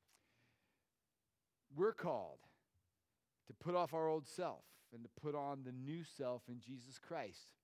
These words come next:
We died our old ways, and we learn new ways of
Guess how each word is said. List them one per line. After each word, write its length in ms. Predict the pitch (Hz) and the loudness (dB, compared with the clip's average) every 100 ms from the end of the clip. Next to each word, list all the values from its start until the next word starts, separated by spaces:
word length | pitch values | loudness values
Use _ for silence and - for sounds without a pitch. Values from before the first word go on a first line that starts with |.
| _ _ _ _ _ - _ _ _ _ _ _ | _ _ _ _ _ -20 _ _ _ _ _ _
We 120 | 139 135 | -6 0
died 340 | 165 180 190 | 6 8 8
our 140 | 165 | 8
old 280 | 143 127 107 | 6 4 0
ways, 280 | 110 98 87 | -4 -4 -6
and 100 | 110 | -6
we 140 | 127 139 | -4 -2
learn 340 | 147 143 139 | -2 -2 -2
new 180 | 160 202 | 0 0
ways 480 | 151 123 120 120 | 2 2 0 -2
of 100 | 120 | -6